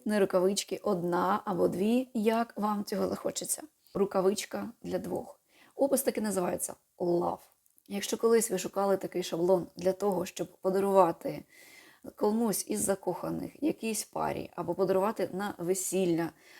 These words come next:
а, подібні рукавички, або подарувати близькому для себе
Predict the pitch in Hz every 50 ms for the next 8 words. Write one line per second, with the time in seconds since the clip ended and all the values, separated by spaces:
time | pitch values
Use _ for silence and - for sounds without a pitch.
0 | - - - - 175 175 170 - 185 170 - 180 175 160 160 170 170 170 170 175
1 | 170 160 - - 170 - 175 170 170 170 160 - - - - 180 - - 175 180
2 | 180 - 185 196 214 226 226 220 220 - 220 208 202 202 196 196 208 220 220 -
3 | 208 196 202 202 202 196 196 - - - 208 214 220 214 214 196 180 185 190 190
4 | - - - - - - - - - - - - 185 180 190 190 190 196 202 202